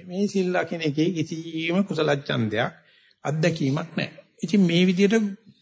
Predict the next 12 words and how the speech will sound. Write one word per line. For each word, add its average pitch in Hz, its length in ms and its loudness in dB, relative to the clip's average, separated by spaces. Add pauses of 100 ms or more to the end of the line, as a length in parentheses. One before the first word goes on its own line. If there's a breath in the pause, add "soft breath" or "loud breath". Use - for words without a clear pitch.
(280)
මේ 170 260 4
දවස් 185 360 2
හතේම 214 640 4 (760)
මුළු 165 220 2
වැඩපිළිවෙලෙදිම 214 800 4
කියලා 190 260 0
දෙන්න 151 200 -2
පුළුවන් 143 420 -2
එක - 300 -14
සිල්පදයක්, 180 840 2 (440 soft breath)
එක 165 260 -4
චිත්තක්ෂණයක් 180 1000 0